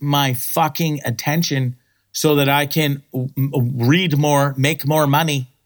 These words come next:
instead of sitting here, you know, fiddle fucking around and wasting my time and effort, uh, because I can't, I don't know any different or can't do any different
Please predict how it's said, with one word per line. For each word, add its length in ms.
instead 560
of 60
sitting 300
here, 460
you 200
know, 120
fiddle 240
fucking 320
around 260
and 80
wasting 300
my 160
time 260
and 80
effort, 380
uh, 160
because 320
I 80
can't, 360
I 240
don't 200
know 160
any 160
different 300
or 60
can't 320
do 200
any 160
different 420